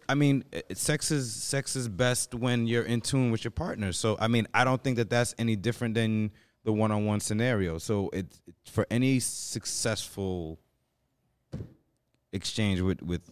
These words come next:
with one-on-one or a threesome, it has to be that you're in tune with the other person. And that, again, from my standpoint, a successful one has been knowing that it is about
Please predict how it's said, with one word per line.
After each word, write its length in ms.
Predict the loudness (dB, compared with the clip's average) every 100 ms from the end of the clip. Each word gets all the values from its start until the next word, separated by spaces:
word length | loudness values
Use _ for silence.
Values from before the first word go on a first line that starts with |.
| -20
with 300 | -10 -10 -10 -20 -20
one-on-one 680 | -14 -4 -2 0 -2 -2 -4
or 280 | -4 -2 -2
a 20 |
threesome, 520 | -2 -6 -6 -8 -8
it 100 | -8
has 380 | -6 -4 -4 -4
to 100 | -10
be 500 | -8 -6 -4 -4 -8 -12 _ _ _ _
that 180 | -4 -2
you're 180 | -2 -4
in 100 | -6
tune 600 | -6 -4 -2 -4 -4 -6
with 200 | -8 -8
the 120 | -8
other 140 | -8
person. 480 | -8 -8 -8 -10 -12
And 180 | -12 -14
that, 160 | -14 -16 _ _ -20
again, 480 | -4 0 2 0
from 480 | -4 -6 -4 -6 -8 -8
my 180 | -6 -6
standpoint, 540 | -6 -6 -4 -6 -8
a 40 |
successful 480 | -10 -10 -10 -8 -12
one 160 | -16 -18
has 120 | -20
been 420 | -8 -6 -4 -6 -12 _ _ _ _ _ _ _ _
knowing 520 | -16 -10 0 2 2
that 180 | 2 0
it 140 | 0 -2
is 140 | -2
about 500 | -2 -2 -2 -2 -4